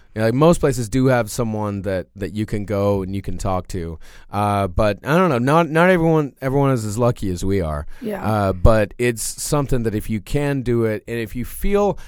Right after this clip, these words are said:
Speaker 1: if you feel like you need to, and you feel like that it would be something that you could benefit from, but really, I mean, I think if you feel like you need to, uh, then fucking go. If you
Speaker 2: Yeah.
Speaker 1: feel like that you don't have anyone that you can be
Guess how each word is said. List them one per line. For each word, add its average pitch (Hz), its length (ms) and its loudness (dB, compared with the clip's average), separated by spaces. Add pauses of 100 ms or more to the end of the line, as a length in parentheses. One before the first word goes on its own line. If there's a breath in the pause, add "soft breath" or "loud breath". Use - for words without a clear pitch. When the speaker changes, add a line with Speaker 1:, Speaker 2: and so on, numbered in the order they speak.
(160 loud breath)
Speaker 1:
if - 100 -6
you 175 80 2
feel 233 320 2
like 208 240 4
you 151 180 0
need 131 420 -2
to, 175 380 2
and 120 160 -4
you 113 120 -6
feel 127 240 -2
like 113 220 0
that 110 120 0
it 101 100 0
would 92 240 -6
be 101 120 2
something 104 580 -4
that 92 420 -4
you 101 80 -4
could 85 220 -8
benefit 107 420 0
from, 120 460 -4 (400 loud breath)
but 131 240 6
really, 208 520 0 (180)
I - 240 -8
mean, 143 160 -2
I 165 100 0
think 185 240 0
if 120 160 -2
you 139 60 2
feel 185 300 2
like 143 220 2
you 127 120 0
need 104 400 -2
to, 80 420 -4 (380 soft breath)
uh, 98 300 -2
then 101 260 -4
fucking 107 420 -2
go. 82 440 -4 (100)
If - 80 -8
you - 60 0
Speaker 2:
Yeah. 190 100 2
Speaker 1:
feel 175 160 8
like 151 240 4
that 120 140 0
you 117 200 -2
don't 117 300 2
have 110 260 -2
anyone 107 480 -2
that 80 100 -8
you 101 120 -2
can 104 140 0
be 92 140 -2